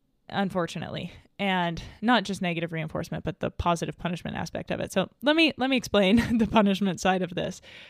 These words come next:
Quick recap. Positive reinforcement, add to increase a behavior. Negative punishment, remove to increase behavior. So positive punishment, as you might have guessed by now, is adding something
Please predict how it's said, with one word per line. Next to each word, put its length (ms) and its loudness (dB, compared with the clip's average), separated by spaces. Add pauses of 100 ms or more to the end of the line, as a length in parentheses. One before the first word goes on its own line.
(120)
Quick 180 4
recap. 420 4 (500)
Positive 420 4
reinforcement, 680 2 (140)
add 360 8
to 220 2
increase 560 2
a 80 2
behavior. 600 4 (420)
Negative 680 6
punishment, 720 2 (600)
remove 640 6 (120)
to 200 2
increase 480 -2
behavior. 580 -2 (440)
So 180 0
positive 500 4
punishment, 520 4
as 220 4
you 140 4
might 260 6
have 200 2
guessed 480 2 (100)
by 180 4
now, 340 0
is 380 0
adding 400 6
something 640 2